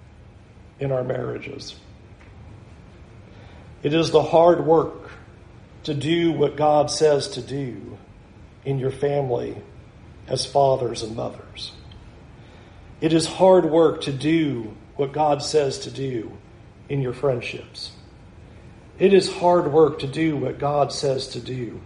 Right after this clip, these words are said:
in your community to shine as the people of God.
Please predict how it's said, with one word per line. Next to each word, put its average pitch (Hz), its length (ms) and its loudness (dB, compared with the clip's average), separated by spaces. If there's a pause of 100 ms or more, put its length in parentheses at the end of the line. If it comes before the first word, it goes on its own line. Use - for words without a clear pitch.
(380)
in 160 220 2
your 151 220 4
community 135 680 -6
to 117 120 -12
shine 123 580 -2 (460)
as 135 160 -4
the 123 60 -10
people 120 400 -8
of - 100 -12
God. - 400 -14